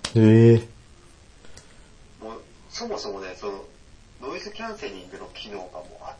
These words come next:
Speaker 1: 倒的に優れてるんだよね。
Speaker 2: もうなんか没入感がすごいってこと？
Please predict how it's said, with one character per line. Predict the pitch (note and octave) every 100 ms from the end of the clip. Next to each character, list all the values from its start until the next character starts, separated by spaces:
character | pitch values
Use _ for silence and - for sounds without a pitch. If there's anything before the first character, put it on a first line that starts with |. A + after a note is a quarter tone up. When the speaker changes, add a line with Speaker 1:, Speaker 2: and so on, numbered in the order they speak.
| -
Speaker 1:
倒 | F#3
的 | F3+ -
に | F3
優 | D#3 C3 - - _ - - - - - - - F#4 G#4
れ |
て | -
る | -
ん | - - -
だ | -
よ |
ね。 | - - - _ _ _ _ _ _ - _ _ - _ - _ -
Speaker 2:
も | B2+
う | A2
な | G#2
ん |
か |
没 | - A#2 A#2 C#3+
入 | C#3 C#3+
感 | C3+ F#2+
が | F2
す | -
ご | G#2
い |
っ |
て | G#2
こ |
と？ | - A#2+